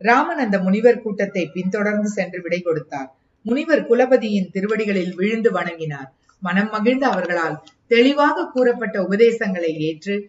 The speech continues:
அவர்களிடம் அனுமதி பெற்றுக்கொண்டு புண்ணியமான தன் இருப்பிடத்திலேயே தொடர்ந்து வசிப்பதற்காக திரும்பி வந்து சேர்ந்தார். அந்த ஆசிரமத்திலிருந்து பல முனிவர்கள் வேறிடத்திற்கு சென்று விட்டாலும்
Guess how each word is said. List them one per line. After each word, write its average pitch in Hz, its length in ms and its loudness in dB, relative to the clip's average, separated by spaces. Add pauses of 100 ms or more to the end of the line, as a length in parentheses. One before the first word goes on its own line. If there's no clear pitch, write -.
(260)
அவர்களிடம் 254 640 2
அனுமதி 226 340 0
பெற்றுக்கொண்டு 180 640 -6 (420)
புண்ணியமான 269 580 -2
தன் 208 200 0
இருப்பிடத்திலேயே 190 840 -2
தொடர்ந்து 220 460 0
வசிப்பதற்காக 185 880 -4
திரும்பி 233 320 -4
வந்து 170 220 -10
சேர்ந்தார். 151 500 -4 (360)
அந்த 330 300 2
ஆசிரமத்திலிருந்து 202 1000 0 (460)
பல 240 240 2
முனிவர்கள் 208 680 0
வேறிடத்திற்கு 240 720 0
சென்று 202 400 -2
விட்டாலும் 185 520 -4